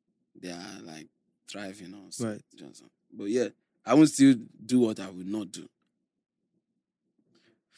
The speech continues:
Speaker 2: Okay, let's talk about your time in D M W.
Speaker 1: Yeah.
Speaker 2: Even just staying in,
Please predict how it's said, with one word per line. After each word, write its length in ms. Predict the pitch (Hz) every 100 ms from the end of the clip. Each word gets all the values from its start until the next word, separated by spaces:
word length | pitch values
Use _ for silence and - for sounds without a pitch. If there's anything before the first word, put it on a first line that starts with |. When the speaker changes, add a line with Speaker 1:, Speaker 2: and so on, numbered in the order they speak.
| - - _ _ _ _ -
Speaker 2:
Okay, 200 | 180 185 -
let's 140 | 214 -
talk 120 | 185
about 180 | 160 135
your 80 |
time 280 | - 131 127
in 220 | 120 - - _ -
D 140 | 127
M 100 | 113
W. 380 | 107 101 - 117 113 _
Speaker 1:
Yeah. 280 | 131 135 120 113 _ _ _ _ _ _ _ _ _ _ _ _ _ -
Speaker 2:
Even 200 | 139 139
just 160 | 123
staying 180 | - 120
in, 160 | 110